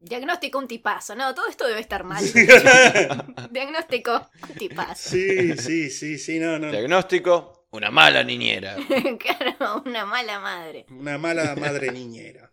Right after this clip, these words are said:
Speaker 2: Ahora, y entre las actitudes que daban cuenta de toda esta batería de desórdenes estaban la de, y de vuelta cito, "resistir pasivamente la concreción de tareas rutinarias, sociales y ocupacionales, quejas sobre sentirse incomprendido y poco apreciado por los demás, ser malhumorado y discutidor,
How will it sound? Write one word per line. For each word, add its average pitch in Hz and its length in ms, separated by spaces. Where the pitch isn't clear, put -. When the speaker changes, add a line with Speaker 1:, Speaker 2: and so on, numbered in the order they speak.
Speaker 2:
Ahora, 131 340
y 156 120
entre 165 200
las 156 160
actitudes 170 480
que 143 60
daban 160 220
cuenta 190 320
de 113 80
toda 165 160
esta 170 140
batería 139 480
de 131 100
desórdenes 175 580
estaban 151 320
la 127 160
de, 120 260
y 120 60
de 123 100
vuelta 143 280
cito, 120 400
"resistir 139 500
pasivamente 180 640
la 139 140
concreción 131 640
de 131 140
tareas 131 420
rutinarias, 156 640
sociales 170 840
y 131 60
ocupacionales, 143 1000
quejas 220 320
sobre 147 240
sentirse 156 500
incomprendido 127 640
y - 40
poco 143 200
apreciado 131 360
por 123 100
los 113 100
demás, 156 480
ser 196 300
malhumorado 139 640
y 147 40
discutidor, 139 840